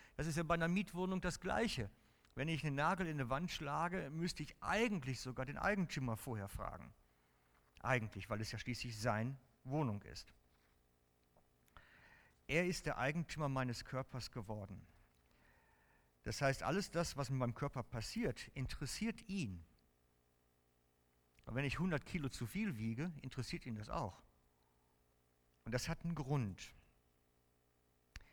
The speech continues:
Das hat einen Grund. Das steht in dem, was ich eben gelesen habe, in dem Vers zwanzig. "Verherrlicht Gott an eurem Leib",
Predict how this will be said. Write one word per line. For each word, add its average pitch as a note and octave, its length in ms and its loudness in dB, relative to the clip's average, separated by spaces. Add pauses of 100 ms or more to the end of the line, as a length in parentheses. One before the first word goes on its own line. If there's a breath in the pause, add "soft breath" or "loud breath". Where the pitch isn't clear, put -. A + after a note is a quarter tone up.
(300 loud breath)
Das - 180 -4
hat - 200 -4
einen C3 220 -2
Grund. A2 500 -6 (520 loud breath)
Das - 140 -4
steht - 380 -2 (140)
in C3+ 120 -2
dem, C#3 120 0
was C3+ 140 0
ich C3 120 -2
eben D#3 240 -2
gelesen D3 520 0
habe, G2 240 -6
in G#2+ 80 -4
dem A2+ 160 -2
Vers - 360 -4
zwanzig. C#3 600 -6 (1080 loud breath)
"Verherrlicht D#3 680 -2
Gott - 320 -4 (380 soft breath)
an C3 100 -4
eurem B2+ 340 -2
Leib", A2+ 300 -2